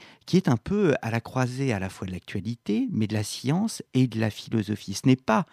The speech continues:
je crois, anodin que, que de le dire, puisque votre parcours, je crois, a été marqué à l'origine par un ouvrage,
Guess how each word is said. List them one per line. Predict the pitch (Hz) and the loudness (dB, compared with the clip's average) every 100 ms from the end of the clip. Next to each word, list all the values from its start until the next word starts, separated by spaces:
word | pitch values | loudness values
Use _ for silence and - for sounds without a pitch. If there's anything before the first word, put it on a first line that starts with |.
| - - 101 | -16 -20 -6
je | 104 | -6
crois, | - 143 | -2 0
anodin | 101 107 117 170 | 2 2 4 2
que, | 156 110 101 - | 2 0 -2 -2
que | 110 | -4
de | 101 | 0
le | 104 | -2
dire, | 117 185 220 | 0 0 0
puisque | - 143 - 120 - - - - - | -2 -6 0 0 0 -4 -20 -12 0
votre | 113 - 117 _ _ - | 0 2 -2 _ _ -4
parcours, | 120 - - 175 139 | -2 -2 0 0 2
je | 110 | 0
crois, | - - 139 190 190 - - | 0 0 2 2 0 -10 0
a | 113 | 2
été | 107 - 135 | 4 8 8
marqué | 117 135 - - 196 202 | 10 8 4 -2 2 2
à | |
l'origine | 107 104 110 143 180 | 2 2 2 0 0
par | 117 104 | 0 0
un | 104 | 0
ouvrage, | 104 98 104 110 165 160 | -2 -2 0 0 -2 -6